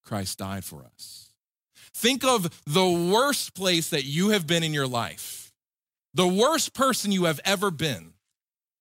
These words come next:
That is the you that Christ was thinking of when he was up on the cross.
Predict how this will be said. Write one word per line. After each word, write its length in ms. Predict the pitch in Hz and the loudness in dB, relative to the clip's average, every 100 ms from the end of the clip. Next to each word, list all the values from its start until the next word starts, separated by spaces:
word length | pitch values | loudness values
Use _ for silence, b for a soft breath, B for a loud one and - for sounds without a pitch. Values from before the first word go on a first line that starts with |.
| _ _ _ _ _ _ _ _ - | _ _ _ _ _ _ _ _ -10
That 260 | 107 139 175 | 0 2 2
is 160 | 175 | 0
the 120 | 123 131 | -2 -2
you 520 | 120 135 135 135 131 | 0 0 0 -4 -6
that 260 | 113 117 | -8 -8
Christ 420 | - 139 131 131 123 | -6 -4 -4 -4 -6
was 180 | 117 | -8
thinking 380 | - 120 107 98 | -6 -6 -6 -8
of 380 | 90 82 85 - | -8 -10 -12 -10
when 100 | 98 | -8
he 100 | 107 | -6
was 160 | 101 92 | -6 -6
up 200 | 92 92 | -10 -10
on 100 | 87 | -12
the 80 | |
cross. 760 | 90 - 73 - - - - - | -12 -16 -16 -18 -16 -16 -16 -20